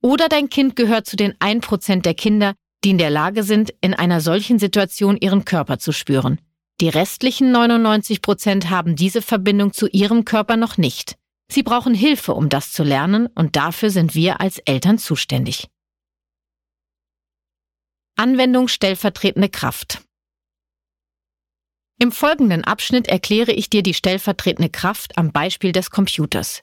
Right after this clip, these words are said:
Bevor du sie anwendest, empfehle ich dir den Exkurs am Ende des Kapitels,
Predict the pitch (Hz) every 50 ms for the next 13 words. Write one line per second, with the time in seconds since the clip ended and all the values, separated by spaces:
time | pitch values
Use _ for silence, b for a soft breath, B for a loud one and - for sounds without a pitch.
0 | _ _ - 160 - - - 175 170 175 196 214 202 240 - - 233 240 233 226
1 | 226 233 233 233 226 - _ - 202 190 - - 226 226 220 220 160 156 - -
2 | 208 196 175 196 180 - - 202 - - - - 240 233 202 - - 175 190 -
3 | - 208 226 214 170 143 - 151 - - - 170 - - 180 - - 190 196 -
4 | - -